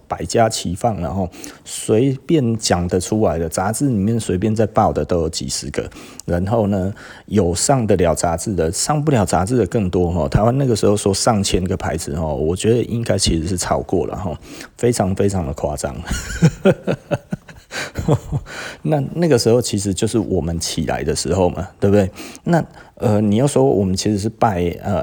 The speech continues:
App 所赐吗？我觉得并不是啊，而，而是大家在那个时候其实并没有一个新的所谓的焦点，吼，所以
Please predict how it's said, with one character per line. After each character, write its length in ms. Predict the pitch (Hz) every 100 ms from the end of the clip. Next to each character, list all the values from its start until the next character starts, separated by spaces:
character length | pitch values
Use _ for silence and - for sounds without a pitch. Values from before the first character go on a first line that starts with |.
| -
App 240 | 123 -
所 200 | - 80
赐 220 | - 107
吗？ 220 | 85 76 82
我 160 | 87
觉 160 | 92 135
得 100 | 123
并 240 | - 127
不 80 | 90
是 240 | 92 110 90
啊， 160 | 76 65
而， 120 | 98 - -
而 100 | 107
是 160 | 104 143
大 280 | - - 147
家 220 | - 117
在 180 | - 127
那 240 | 110 139
个 100 | 117
时 160 | 98 87
候 140 | 107
其 160 | 90 90
实 220 | - 80 -
并 180 | 135
没 140 | 104 95
有 120 | 78
一 80 | 85
个 140 | 87
新 340 | - - 104 104
的 280 | 87 69
所 260 | 71 - 67
谓 100 | 101
的 120 | 90
焦 280 | 85 95 90
点， 220 | - - -
吼， 180 | - - - -
所 180 | - 147
以 160 | 135